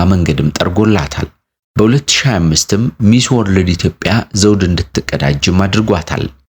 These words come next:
በሚስ ወርልድ ሁለት ሺህ ሃያ አምስት ውድድር ላይም ሀሴት የቀረበላትን የተለያዩ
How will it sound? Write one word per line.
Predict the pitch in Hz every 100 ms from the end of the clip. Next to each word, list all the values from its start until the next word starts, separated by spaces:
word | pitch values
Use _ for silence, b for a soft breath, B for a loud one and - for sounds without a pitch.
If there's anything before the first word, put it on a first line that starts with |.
| _ 92
በሚስ | 95 110 135 170
ወርልድ | - 131 110 98
ሁለት | 107 117 127 -
ሺህ | 120 - 101
ሃያ | 82 92
አምስት | 80 82 82 -
ውድድር | 78 69 73 67
ላይም | 67 95 131 -
ሀሴት | - 143 - 90 90
የቀረበላትን | 95 - - 123 107 87 76 - 98
የተለያዩ | 101 127 123